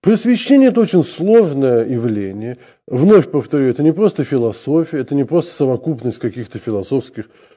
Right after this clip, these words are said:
представлений. Это ещё общественная и политическая доктрина, вернее, общественные и политические доктрины, и, кроме этого,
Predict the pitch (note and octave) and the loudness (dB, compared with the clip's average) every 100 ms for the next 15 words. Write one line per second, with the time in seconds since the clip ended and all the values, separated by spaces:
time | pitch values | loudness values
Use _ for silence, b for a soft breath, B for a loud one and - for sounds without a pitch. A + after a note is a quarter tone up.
0 | - C#3+ A#2+ - A#2 G#2 F#2+ G2 D3+ - | -8 -6 -4 -4 -4 -4 -8 -12 -16 -20
1 | _ _ _ - A3 A3+ G#3+ - E3+ D3+ | _ _ _ 2 4 4 -2 0 2 2
2 | - - G#3 - - B2 A#2 A#2+ C3 A#2 | 0 0 0 0 -6 -10 -6 -4 -4 -4
3 | C#3+ C#3 E3+ - - B2 A2 - - B2 | -2 -2 -6 -8 -8 -6 -6 -8 -8 -6
4 | G#2 G#2 A#2 A#2 B2 A2 F#2+ - D#3 D3 | -6 -6 -8 -6 -6 -6 -6 -6 -4 -4
5 | - A2 F#2+ G#2+ G2+ C3+ - - A2 F#2+ | -8 -8 -8 -10 -10 -10 -12 -14 -12 -12
6 | F2+ _ F#2+ B2+ E3 A2 - F2+ B2 D#3+ | -14 _ -10 -6 -4 -6 -10 -8 -6 -4
7 | F3 E3+ D#3 D3+ | -6 -8 -12 -14